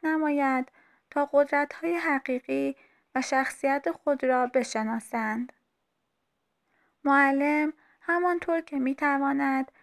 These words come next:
در کاهش میزان بزهکاری مثمر ثمر باشد، می‌تواند در میزان فراگیری، پایین آوردن میزان اشتیاق به تحصیل و افزایش بزهکاری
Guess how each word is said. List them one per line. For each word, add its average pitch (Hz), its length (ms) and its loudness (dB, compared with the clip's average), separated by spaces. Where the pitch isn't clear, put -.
در 269 180 2
کاهش 277 520 -2
میزان 277 560 0
بزهکاری 254 880 0
مثمر 233 440 0
ثمر 262 480 2
باشد، 247 580 -2
می‌تواند 349 680 2
در 254 180 4
میزان 254 420 0
فراگیری، 233 1000 -2
پایین 254 340 4
آوردن 254 680 2
میزان 262 460 2
اشتیاق 277 600 0
به 269 120 -2
تحصیل 254 720 -2
و 294 100 2
افزایش 302 640 2
بزهکاری 254 1040 -2